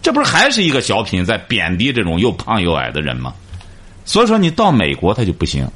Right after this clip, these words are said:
他那种，他那种平等的意识啊，你比如我就到美国，我真正感觉到了，为什么呢？在那里啊，确实你没有压力，什么人都有，高的、矮的、胖的、瘦的，什么你说的高的都两米多，这就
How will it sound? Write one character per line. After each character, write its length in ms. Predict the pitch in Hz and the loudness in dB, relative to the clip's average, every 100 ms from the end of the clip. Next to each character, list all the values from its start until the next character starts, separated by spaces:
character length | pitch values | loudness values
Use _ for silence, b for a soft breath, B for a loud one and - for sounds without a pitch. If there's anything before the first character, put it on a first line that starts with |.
| - | -8
他 240 | - - 262 | -8 -2 2
那 140 | 320 | 2
种， 260 | 160 127 190 B B B B B | 4 2 0 B B B B B
他 140 | - 277 | -2 2
那 120 | 302 | 4
种 160 | 170 104 | 4 2
平 380 | - - 113 220 | 0 2 4 4
等 160 | 117 | 4
的 120 | 92 | 2
意 160 | 123 117 | 2 0
识 180 | - - | 0 2
啊， 80 | 90 | 4
你 100 | 156 | 4
比 80 | |
如 160 | 196 175 | 2 2
我 80 | 151 | 2
就 120 | 175 | 2
到 180 | 202 165 | 2 4
美 160 | 107 | 4
国， 160 | 92 147 | 4 2
我 100 | 120 - | 2 0
真 180 | - 240 | 2 4
正 140 | 220 117 | 4 2
感 200 | 82 69 | 0 2
觉 140 | 73 | 2
到 100 | 85 | 2
了， 100 | 85 80 | 2 2
为 140 | 247 | 2
什 120 | 196 | 4
么 40 | 202 | 4
呢？ 120 | 196 B B B | 2 B B B
在 240 | - 302 | -2 2
那 160 | 294 302 | 4 4
里 120 | 151 | 4
啊， 140 | 95 78 | 4 0
确 180 | - 285 | 0 0
实 200 | 254 240 | 2 4
你 100 | 220 | 6
没 140 | 104 120 | 6 4
有 120 | 104 | 2
压 200 | 110 151 | 2 0
力， 140 | 165 - | 0 2
什 240 | - 190 | 2 4
么 100 | 339 523 | 4 4
人 160 | 202 160 | 2 2
都 160 | 147 | 2
有， 180 | 123 80 - - - - - - | 2 -2 -6 -20 -20 -20 -10 -6
高 280 | - 427 | 0 2
的、 60 | 349 | 2
矮 260 | 208 165 226 | 0 0 -2
的、 80 | 233 | -2
胖 380 | - - 240 | 0 0 -2
的、 60 | 226 | -2
瘦 320 | - 254 247 | -2 -2 -2
的， 80 | 220 | 0
什 180 | 202 214 | -2 -2
么 80 | 254 | -2
你 160 | 240 | -2
说 220 | 208 233 | -4 -2
的 80 | 233 | -2
高 240 | 226 220 240 | -2 0 2
的 100 | 226 | 2
都 100 | 226 | 0
两 220 | 208 214 | 0 0
米 160 | 226 185 | 2 2
多， 180 | 208 240 | 0 0
这 100 | |
就 80 | 339 | -2